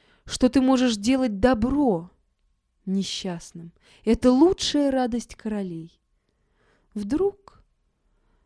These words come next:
что-то нежное, как дуновение ветерка, коснулось серебряных седин короля. Он быстро поднял голову. Перед ним стояла лунная фея Лара.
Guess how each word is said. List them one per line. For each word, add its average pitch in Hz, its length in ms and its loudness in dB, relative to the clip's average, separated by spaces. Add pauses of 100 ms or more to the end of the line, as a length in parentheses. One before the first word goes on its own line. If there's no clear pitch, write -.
что-то 254 440 0
нежное, 196 760 -2 (640)
как 262 220 -2
дуновение 302 580 0
ветерка, 277 500 -6
коснулось 294 560 -4
серебряных 226 640 -6
седин 208 320 -6
короля. 170 460 -12 (560)
Он 277 260 4
быстро 240 380 0
поднял 202 380 -6
голову. 233 480 -2 (840)
Перед 214 260 0
ним 302 140 4
стояла 240 460 2
лунная 277 540 0
фея 247 320 -4
Лара. 165 500 -8